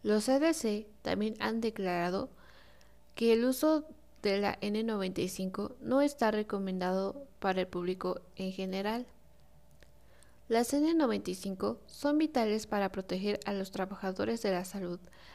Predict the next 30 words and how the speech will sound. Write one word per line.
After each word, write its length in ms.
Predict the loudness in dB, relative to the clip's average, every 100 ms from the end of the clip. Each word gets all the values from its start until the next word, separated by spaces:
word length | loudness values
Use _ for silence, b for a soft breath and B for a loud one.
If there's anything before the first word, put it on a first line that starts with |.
| B
que 120 | 2
proporcionan 680 | 2 0 0 -2 -2 -2 -2
atención 460 | -2 -4 -4 -4 -2
directa 400 | -2 -2 -2 -2
al 220 | -2 -2
paciente. 680 | -4 -4 -6 -6 -8 -14 -16 B B B B B
No 280 | 0 4 4
solo 240 | 6 4
están 300 | 4 2 -2
en 100 | -2
contacto 640 | -2 -2 -2 -4 -2 -4 -4 -12 -20 -20 -6
muy 260 | -2 2
estrecho 480 | 0 -2 -4 -4 -4
con 140 | -4 -4
los 140 | -4
pacientes, 680 | -4 0 0 0 -2 -4 -14 B B B B
sino 460 | -4 0 0 0
que 260 | 0 0 0 -4
a 120 | -4
menudo 540 | -2 -2 -2 0 -2
llevan 400 | -2 2 4 4
a 100 | 4
cabo 260 | 2 -2 -2
procedimientos, 1000 | -2 -4 -4 -6 -6 -8 -8 -10 -12 -18 b b b
como 240 | -4 -2 0
la 100 | 0
intubación 520 | -2 0 0 0 0
de 120 | 0
los 140 | 0 -2
respiradores, 760 | -6 -2 0 2 2 2 -2